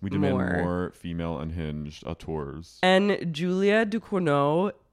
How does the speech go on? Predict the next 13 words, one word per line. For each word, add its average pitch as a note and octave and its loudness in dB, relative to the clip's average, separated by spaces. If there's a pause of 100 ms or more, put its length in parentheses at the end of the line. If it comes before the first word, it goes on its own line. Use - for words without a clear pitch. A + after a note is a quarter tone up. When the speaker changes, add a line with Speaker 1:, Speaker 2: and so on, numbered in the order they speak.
(120)
Speaker 2:
is D#3+ 0
so D#3 0
fucking D#3+ -6
hot D3 -4
herself. C#3+ -2
Speaker 1:
Really? F2+ 0
Speaker 2:
Yeah, C#3 6
like, E3 0
stunningly E3 0
beautiful C#3 0
Speaker 1:
Gross. E2+ -8
Speaker 2:
French C3 0
woman, F#3 0